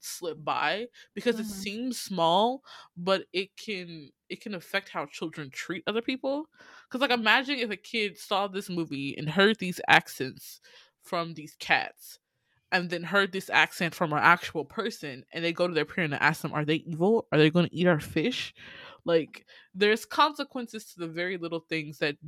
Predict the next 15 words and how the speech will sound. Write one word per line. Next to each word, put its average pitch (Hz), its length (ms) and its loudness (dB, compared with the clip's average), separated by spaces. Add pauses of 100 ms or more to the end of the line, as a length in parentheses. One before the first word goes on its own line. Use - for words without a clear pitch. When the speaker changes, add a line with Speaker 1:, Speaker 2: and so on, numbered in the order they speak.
(100)
Speaker 1:
don't 147 500 -2 (720)
seem 151 680 -6
as 160 200 0
big. 170 200 4
It's 190 100 -6
like, 240 220 -8
that's 349 180 -6
not 233 220 2
blatant 156 380 -4
racism, 139 640 -4
but 180 140 4
it's 190 160 -2
like, 180 360 0 (300)
it's, - 520 2 (160)
it's 180 400 2